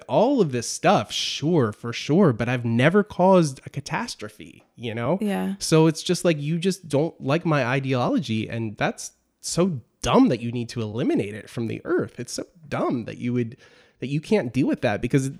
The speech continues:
Speaker 1: something's going on in everybody's head and it's always different than the next person's, you know? But, but all I'm saying is that, like, I can go through all of this stuff and,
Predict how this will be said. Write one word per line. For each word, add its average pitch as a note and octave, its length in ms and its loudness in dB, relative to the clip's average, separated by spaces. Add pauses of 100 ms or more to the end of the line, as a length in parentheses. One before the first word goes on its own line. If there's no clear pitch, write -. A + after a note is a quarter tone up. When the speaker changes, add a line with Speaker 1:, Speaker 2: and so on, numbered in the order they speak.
(160)
Speaker 1:
something's A3 360 6
going A3 220 10
on E3 160 6
in - 100 -8
everybody's D#3 460 4
head A#2+ 180 2
and A2+ 140 -4
it's - 180 -14
always D3+ 440 6
different B2+ 480 0
than A#2+ 120 4
the A#2 60 2
next G#2+ 220 -2
person's, - 440 -10 (140)
you A2+ 160 0
know? C3+ 220 2 (440)
But, - 600 0
but A#3 160 2
all A#3 200 2
I'm G#3+ 120 0
saying A3 260 2
is D3 160 4
that, C3 180 2
like, C3 140 2
I A#2+ 160 2
can F#3+ 240 0
go B2 180 0
through A2+ 280 -4
all A2 100 2
of G#2+ 80 0
this G#2+ 160 0
stuff G#2 560 -2
and, G#2+ 420 -2